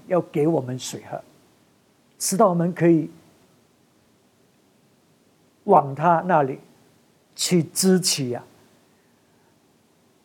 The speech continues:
所以到底这个耶稣他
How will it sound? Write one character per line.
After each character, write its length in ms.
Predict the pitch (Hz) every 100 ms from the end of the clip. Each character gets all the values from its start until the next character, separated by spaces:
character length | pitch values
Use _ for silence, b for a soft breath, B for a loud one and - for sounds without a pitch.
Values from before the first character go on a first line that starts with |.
| _ _ _ _ _
所 220 | - 302
以 220 | 302 214 - _ _ _ _
到 200 | 247 214
底 280 | 180 170 170
这 140 | - 220
个 120 | 214
耶 220 | 202 247
稣 300 | 247 233 233 - - _ _ _ _ _ _ _ _
他 400 | - 220 214 196